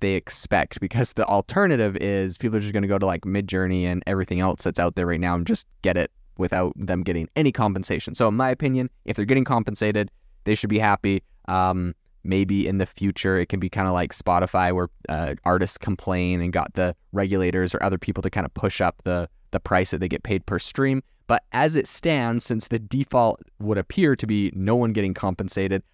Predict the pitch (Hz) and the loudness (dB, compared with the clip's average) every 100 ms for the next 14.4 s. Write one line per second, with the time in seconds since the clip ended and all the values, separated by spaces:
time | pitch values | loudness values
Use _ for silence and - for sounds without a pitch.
0 | _ 98 98 95 - 131 - - 120 107 | _ 0 0 0 -2 -2 0 -2 -2 -2
1 | 101 104 - 104 101 95 92 101 92 87 | 0 0 0 -2 0 0 0 0 0 -2
2 | - - - 104 - 98 95 92 87 92 | -8 -10 -2 -2 -2 -2 2 2 0 -2
3 | 85 - - - - 98 95 92 87 - | -2 -4 -4 -6 -2 -2 0 0 -2 -2
4 | 90 90 90 87 87 90 87 80 - - | 0 0 -2 -2 0 -2 -2 -6 -8 -16
5 | - - 104 98 95 92 - 92 80 101 | -12 -2 0 2 2 0 -2 -4 -4 -4
6 | 113 104 101 90 98 - - 104 - - | -2 0 2 2 2 0 0 0 0 -16
7 | - 101 - 92 85 - 90 73 - - | -8 -6 0 0 0 -2 -2 -2 -8 -10
8 | - 92 90 85 - - 95 87 - - | -4 0 0 -2 -6 -4 -2 0 -2 -8
9 | - 73 69 92 - 104 101 95 92 92 | -8 -6 -6 -8 -6 -2 0 0 0 -2
10 | 92 92 - 92 - 87 90 90 90 85 | -2 -2 -2 -4 -2 -4 -2 -2 -2 -2
11 | 82 - 92 - - - - - 110 165 | -4 -4 -4 -4 -6 -6 -6 -2 0 2
12 | 190 139 113 98 - _ _ _ - 117 | 2 2 2 0 -6 _ _ _ 0 4
13 | 113 107 101 - - - _ _ _ 117 | 4 2 -4 -8 -20 -20 _ _ _ -2
14 | 117 - 139 | 0 2 2